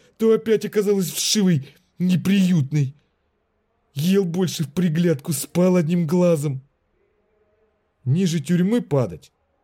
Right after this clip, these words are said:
кажется, уже некуда. Ахнарь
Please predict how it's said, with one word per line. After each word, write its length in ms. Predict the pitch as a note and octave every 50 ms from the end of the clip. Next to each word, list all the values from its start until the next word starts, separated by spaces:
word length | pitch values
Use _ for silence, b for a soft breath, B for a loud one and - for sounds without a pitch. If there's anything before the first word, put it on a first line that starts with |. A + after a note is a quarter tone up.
| _ _ _ _ _
кажется, 420 | - E3+ G3 F#3 F3+ C#3 - -
уже 240 | B2+ A#2 A2 C3 D3+
некуда. 480 | D3 C#3 B2 G2+ - - D#2 - - _ _ _ _ _ _ _ _ _ _ _ _ _ _ _ _
Ахнарь 500 | G2 F#2+ - - B2+ D#3 E3 D#3 B2+